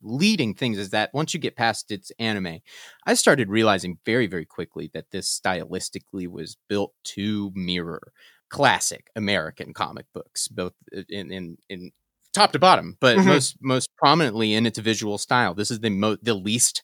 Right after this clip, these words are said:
Speaker 1: looking anime
Speaker 2: <laughs>
Speaker 1: I can find.
Speaker 2: Mm-hmm.
Speaker 1: Uh, it, it, when I pull up frames of this, and I was just doing it with, with, uh, my wife the other night when I was just like, I freeze framed it and I went, "Look, this looks like nineteen nineties X-Men." And it
Speaker 2: Yeah.
Speaker 1: does.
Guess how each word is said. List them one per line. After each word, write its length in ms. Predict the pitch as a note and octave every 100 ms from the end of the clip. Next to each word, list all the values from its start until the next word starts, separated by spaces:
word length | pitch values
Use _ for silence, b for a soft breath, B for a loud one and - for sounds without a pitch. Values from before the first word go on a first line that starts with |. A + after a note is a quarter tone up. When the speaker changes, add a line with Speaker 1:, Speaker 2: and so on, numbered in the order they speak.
| -
Speaker 1:
looking 360 | C3 - A2 A2
anime 560 | G2 G2 G#2+ A2+ B2+ B2+ - -
Speaker 2:
<laughs> 200 | - -
Speaker 1:
I 100 | A2+
can 320 | - G#2 F2+ -
find. 380 | - G#2+ E2 D#2+ - _ _ _ -
Speaker 2:
Mm-hmm. 60 | B2
Speaker 1:
Uh, 280 | F#2+ F2+ -
it, 220 | A2 -
it, 180 | A2+ A2+ -
when 160 | A2+
I 140 | G2+ F2+ _
pull 220 | D#3 D3
up 180 | B2 -
frames 380 | A2+ A2+ A2+ G#2
of 140 | F#2
this, 340 | F2+ F2 - - B B
and 80 | G#2+
I 60 | G2
was 120 | -
just 240 | C3 C3+
doing 200 | G#2 G2+
it 80 | F2+
with, 200 | F#2 - -
with, 240 | - F2 E2
uh, 200 | E2+ E2+
my 160 | F#2
wife 240 | F2 F#2 -
the 100 | F2+
other 140 | F2
night 180 | F2+ F2+
when 80 | F2+
I 40 |
was 120 | E2+
just 140 | - -
like, 140 | F2 _ _ -
I 80 | G2+ _ -
freeze 300 | C3 B2+ -
framed 340 | G2 F2+ F2
it 80 | -
and 60 | G2
I 60 |
went, 180 | F#2+ -
"Look, 300 | A#2+ F#2+ -
this 200 | B2+ -
looks 200 | C3+ -
like 160 | A#2 A2+
nineteen 400 | A#2 - A#2 G#2+
nineties 380 | G#2+ G2 F#2+
X-Men." 420 | - G2 - E2+ - _ _ _ _ _ _
And 140 | D3 D#3
it 60 |
Speaker 2:
Yeah. 100 | A2
Speaker 1:
does. 560 | B2 B2+ F#2 C3 A#2